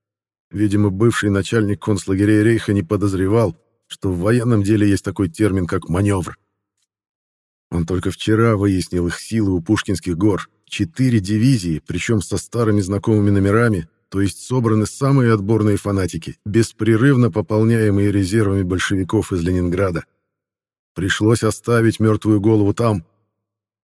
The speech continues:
Потеряв треть личного состава и половину автотранспорта от постоянных бомбежек, она с трудом удерживала фронт от бесконечных атак красных,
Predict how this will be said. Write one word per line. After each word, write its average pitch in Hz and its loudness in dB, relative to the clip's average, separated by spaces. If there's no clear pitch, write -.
Потеряв 107 0
треть 120 0
личного 107 0
состава 110 0
и 107 4
половину 120 2
автотранспорта 110 -2
от 85 -8
постоянных 110 0
бомбежек, 101 0
она 110 0
с - -8
трудом 123 2
удерживала 98 0
фронт 104 -2
от 87 -4
бесконечных 101 -2
атак 92 -6
красных, 113 0